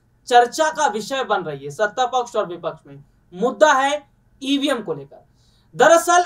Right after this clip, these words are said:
अपने दर्शकों को ये बता दें कि ईवीएम के मुद्दे को लेकर सत्ता पक्ष और विपक्ष में आमना सामना हो रहा है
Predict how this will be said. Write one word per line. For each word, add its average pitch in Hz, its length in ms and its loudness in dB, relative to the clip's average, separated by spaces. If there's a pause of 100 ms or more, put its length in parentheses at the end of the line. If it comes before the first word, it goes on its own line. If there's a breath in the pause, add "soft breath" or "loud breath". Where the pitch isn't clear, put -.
अपने 277 380 0
दर्शकों 247 680 2
को 311 140 2
ये 262 120 2
बता 202 340 -2
दें 247 220 -6
कि 294 240 -14 (160)
ईवीएम 262 440 -8
के 294 120 -12
मुद्दे 220 280 -4
को 208 160 -4
लेकर 185 300 -8
सत्ता 208 400 -6
पक्ष 240 360 -2
और 233 320 2
विपक्ष 214 420 -8
में 277 240 -6 (380)
आमना 277 400 2
सामना 190 360 -6
हो 156 200 -4
रहा 147 160 -12
है - 60 -20